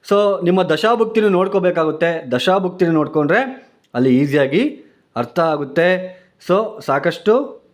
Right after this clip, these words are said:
ಎಚ್ಚರದಿಂದ ಇರೋದು ಉತ್ತಮ ಸ್ನೇಹಿತರೆ. So ಈ ವಿಡಿಯೋ ನಿಮಗೆಲ್ಲ ಇಷ್ಟ ಆಗಿದೆ ಅಂತ ಅಂದ್ಕೊಳ್ತಾ ಇದ್ದೀನಿ.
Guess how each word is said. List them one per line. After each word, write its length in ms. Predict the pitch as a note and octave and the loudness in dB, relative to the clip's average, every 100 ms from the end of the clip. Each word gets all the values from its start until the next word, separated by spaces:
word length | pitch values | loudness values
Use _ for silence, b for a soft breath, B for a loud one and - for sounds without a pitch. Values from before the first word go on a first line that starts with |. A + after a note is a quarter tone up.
| - | -6
ಎಚ್ಚರದಿಂದ 580 | B2 - G3+ G3 F3 E3 | -6 0 2 2 0 0
ಇರೋದು 680 | D3+ C#3+ D3+ D4 D4+ - _ _ _ _ _ _ _ _ - | 0 0 0 0 -2 -12 _ _ _ _ _ _ _ _ -8
ಉತ್ತಮ 340 | B2 - F3+ | -6 -2 -2
ಸ್ನೇಹಿತರೆ. 760 | E3 - D3 C3+ C#3+ G3 - B B B B B _ E3 | -2 -2 -2 0 0 0 -4 B B B B B _ -2
So 340 | E3+ D#3+ D3+ | 0 0 -2
ಈ 120 | F3 | 0
ವಿಡಿಯೋ 560 | D#3+ F#3+ A#3+ G3 C#3 - | 0 2 2 0 -2 -4
ನಿಮಗೆಲ್ಲ 300 | D3+ D3+ D3+ | 0 2 2
ಇಷ್ಟ 280 | F3 C#3+ - | -2 -4 -2
ಆಗಿದೆ 320 | F#3 F#3 F3 | 0 0 -2
ಅಂತ 200 | E3+ D#3 E3+ E3+ E3+ - _ _ | -4 -2 -2 -2 -6 -20 _ _
ಅಂದ್ಕೊಳ್ತಾ 440 | B2+ C#3 G3+ G3+ G3 | -8 0 2 2 0
ಇದ್ದೀನಿ. 420 | F#3 F#3 F#3+ | 0 -4 -8